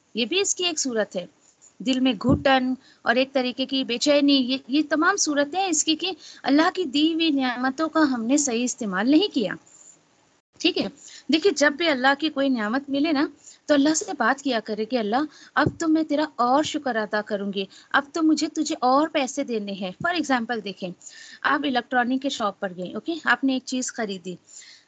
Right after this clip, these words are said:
आपने कहा कि "ठीक है, चलो मेरे पास पैसे बचे, मैं ये भी ख़रीद लेती हूँ, ये भी ख़रीद लेती हूँ, चलो ठीक है भाई।" और जब आपने ये शॉपिंग कर ली और उसके बाद आप बिल पे करने जाती हैं,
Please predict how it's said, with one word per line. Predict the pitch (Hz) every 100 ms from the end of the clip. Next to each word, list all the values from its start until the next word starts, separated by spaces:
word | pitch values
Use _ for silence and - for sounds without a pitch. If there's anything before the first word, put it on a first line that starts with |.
| _
आपने | 233 254 247
कहा | 247
कि | 240 277
"ठीक | 285 311
है, |
चलो | 294 262
मेरे | 254 226
पास | 247 262
पैसे | 220 196 247
बचे, | 254 -
मैं | 302 262
ये | 220
भी | 214 254
ख़रीद | 226 214 214
लेती | 208 190
हूँ, | 277
ये | 240
भी | 233
ख़रीद | 247 220 202 185
लेती | 175 -
हूँ, | 320
चलो | 302 240 233
ठीक | - 185 208
है |
भाई।" | 190 269 - - -
और | -
जब | 226 240
आपने | 233 247
ये | 240
शॉपिंग | 226 220 208 254
कर | 262 277
ली | 311 254
और | 214
उसके | 214 226
बाद | 214 220
आप | 214 175
बिल | 165 254 269
पे | 269
करने | 269 254 254
जाती | 247 247 269
हैं, | 262 196